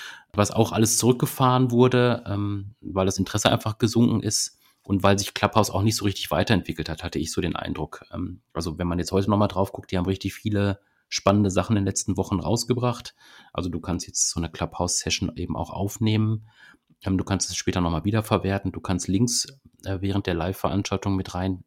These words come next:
äh, schieben. Du kannst Textnachrichten reinschicken, wenn du nochmal Fragen hast, wenn du was nicht verstanden hast. Also all das, was man im Prinzip vermisst hat am Anfang, ist jetzt da. Nur ich glaub, einfach ein halbes Jahr zu spät und,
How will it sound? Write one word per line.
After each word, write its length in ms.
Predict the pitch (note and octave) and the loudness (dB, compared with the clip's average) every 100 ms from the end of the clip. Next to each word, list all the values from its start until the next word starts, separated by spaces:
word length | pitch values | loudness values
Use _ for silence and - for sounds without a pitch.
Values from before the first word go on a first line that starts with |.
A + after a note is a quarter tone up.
| _ | _
äh, 180 | - F2+ | -4 -4
schieben. 500 | F2 - G#2+ G2 F#2+ _ - - - | -4 -6 -4 -2 -2 _ -20 -20 -18
Du 60 | - | -8
kannst 300 | - F#2 - | -2 -2 0
Textnachrichten 1040 | A2+ - - G2+ G#2 - - G2+ G2 F#2 - | -4 -2 0 0 -2 -6 0 2 0 -2 -6
reinschicken, 600 | - F#2 F#2 - - F#2 | -2 0 0 -4 -2 0
wenn 80 | |
du 80 | F#2 | 2
nochmal 200 | E2+ F2+ | 2 0
Fragen 360 | - F2 G2 G2+ | -4 -2 0 0
hast, 160 | G2 | -2
wenn 80 | G2 | -2
du 60 | F#2 | -2
was 140 | F#2 | -4
nicht 120 | F2+ | -6
verstanden 380 | - F2+ F#2+ G2 | -8 -4 -2 -2
hast. 240 | G2 - - - - | -2 -6 -10 -20 -8
Also 200 | - - | -4 0
all 180 | - F#2+ | 2 2
das, 200 | G2 G2 | 2 0
was 160 | G2 - | -2 0
man 220 | F#2+ F#2+ | 0 2
im 100 | F#2+ | 0
Prinzip 360 | - F2+ G#2 - | -2 -6 -6 -2
vermisst 360 | F#2 G2+ - | 0 0 -2
hat 120 | A#2+ | 0
am 100 | G#2 G2+ | 0 0
Anfang, 260 | G2+ G#2 | 0 -2
ist 140 | G2 - | -2 -2
jetzt 240 | F#2+ - | -2 0
da. 340 | F2+ G#2+ A#2 _ _ - - | 0 0 0 _ _ -20 2
Nur 140 | G2+ | 4
ich 120 | F#2+ | 4
glaub, 180 | - F2+ | 2 0
einfach 300 | F#2+ - F#2+ | 0 -2 -2
ein 160 | F#2 E2+ | -2 -2
halbes 240 | F#2 F2+ | -2 -2
Jahr 120 | - E2+ | -4 -4
zu 120 | - | -6
spät 380 | - F2+ G2+ - | -4 0 -2 -2
und, 460 | F#2+ F#2 - - | -4 -4 -4 -14